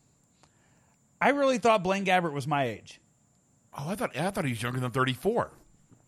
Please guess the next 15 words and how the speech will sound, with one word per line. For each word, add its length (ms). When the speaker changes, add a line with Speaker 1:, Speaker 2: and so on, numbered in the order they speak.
Speaker 2:
I 40
thought 80
he 40
was 80
still, 140
like, 80
in 60
his 120
twenties. 420
Speaker 1:
Uh-uh. 440
He's 220
been 80
around 260
a 60
while. 480